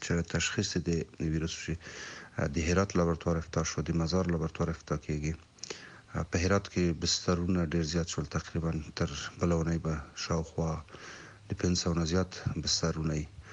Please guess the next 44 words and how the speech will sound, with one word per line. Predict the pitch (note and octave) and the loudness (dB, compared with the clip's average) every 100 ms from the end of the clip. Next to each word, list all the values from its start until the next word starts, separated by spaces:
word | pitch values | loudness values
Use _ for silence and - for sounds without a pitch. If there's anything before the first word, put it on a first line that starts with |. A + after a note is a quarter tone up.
| - - F2 | -18 -4 2
په | F2+ | 4
مزار | F2 A2 - | 4 2 2
کې | F2+ | 0
پرون | F2+ E2+ E2+ F2 E2 E2 D2+ C#2+ | 2 2 4 4 2 2 0 0
دوه | F2 - | 0 2
سوه | D#2+ D2+ | 0 0
بستریز | - F2 F#2+ F2+ | 0 2 2 2
روغتون | D2+ D2 - D#2+ D#2 - | 0 -2 -4 -2 -2 -4
افتتاح | D#2+ - - E2 - | -4 -4 0 -2 -2
شو | - | -4
چې | - - | -2 2
خاص | G#2 F#2 F2 | 2 2 0
د | D#2 - | -2 -2
کرونا | E2 D#2 E2+ | -2 0 0
ویروس، | D2+ D#2 - - - C2+ | 0 -2 -2 -4 -4 -4
آه، | C#2+ D2 | -2 0
د | D2+ | 0
مریضانو | D2+ D2 D#2 D#2 | 0 0 -2 -2
په | - | -4
خاطر | - - D2 | -6 -4 -6
دی. | - - - - - - - - - - F#2+ | -6 -10 -20 -16 -12 -8 -8 -8 -10 -2 2
اما | F2+ F2+ F2+ F2 | 4 6 4 4
د | G#2 | 0
ټول | - D3 B2 | 4 4 4
اقدامات، | - G2+ G#2 G#2+ - - - | 2 4 4 2 -4 -8 0
آه، | F2 E2+ E2 - | 2 2 2 0
چې | F2+ E2+ - | 0 2 2
هر | B2 - | 2 2
څومره | F#2+ F2 | 2 2
اقدامات | - E2+ F2 - | 2 0 2 2
زیاتې، | F2 - E2+ A2+ | 0 0 0 2
هر | A#2 - | 0 2
څومره | E2+ E2 | 0 0
چې | - F2 | 0 0
مالي | D#2+ E2+ E2 | 2 2 2
منابع | D#2+ D#2 F2 D#2+ | 2 2 2 2
زیاتې، | D#2+ - D#2 D#2 - - - - - | 0 0 -2 -2 -4 -16 -16 -12 -2
تر | F2 | 2
هغو | F#2+ F#2+ | 2 0
چې | - | 0
خلک | F#2 F2+ - F2 | 2 0 0 -4
همکار | E2+ - F2 E2+ | -2 0 2 2
نه | |
وي، | D#2+ | 0